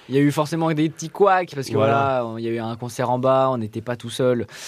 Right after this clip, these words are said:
Speaker 1: Et nous, on était dans notre truc, on était, ah,
Speaker 2: On
Speaker 1: il y
Speaker 2: faisait
Speaker 1: avait
Speaker 2: comme
Speaker 1: de,
Speaker 2: si on
Speaker 1: de
Speaker 2: était
Speaker 1: plus en
Speaker 2: tout seul.
Speaker 1: plus
Speaker 2: Et
Speaker 1: de
Speaker 2: puis en
Speaker 1: monde.
Speaker 2: plus, ouais, on avait de plus en plus de monde. Nous, on était du coup de plus en plus chaud, on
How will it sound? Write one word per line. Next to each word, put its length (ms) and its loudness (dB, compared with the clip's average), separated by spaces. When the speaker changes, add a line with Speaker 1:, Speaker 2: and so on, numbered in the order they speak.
Speaker 1:
Et 140 0
nous, 180 4
on 60 2
était 200 0
dans 200 2
notre 140 -2
truc, 240 -2
on 60 -2
était, 180 -4
ah, 160 0
Speaker 2:
On 40 0
Speaker 1:
il 40 2
y 0 -
Speaker 2:
faisait 80 2
Speaker 1:
avait 80 6
Speaker 2:
comme 100 6
Speaker 1:
de, 40 4
Speaker 2:
si 60 4
on 40 4
Speaker 1:
de 40 4
Speaker 2:
était 120 2
Speaker 1:
plus 100 4
en 40 4
Speaker 2:
tout 60 -2
seul. 80 0
Speaker 1:
plus 80 -2
Speaker 2:
Et 40 6
Speaker 1:
de 40 4
Speaker 2:
puis 100 2
en 60 4
Speaker 1:
monde. 100 0
Speaker 2:
plus, 60 -2
ouais, 100 -8
on 160 0
avait 200 0
de 40 -12
plus 160 -2
en 40 4
plus 160 -6
de 80 -2
monde. 180 4
Nous, 120 6
on 40 4
était 180 0
du 100 -2
coup 140 -8
de 60 -10
plus 180 -2
en 80 2
plus 100 -8
chaud, 200 -2
on 40 6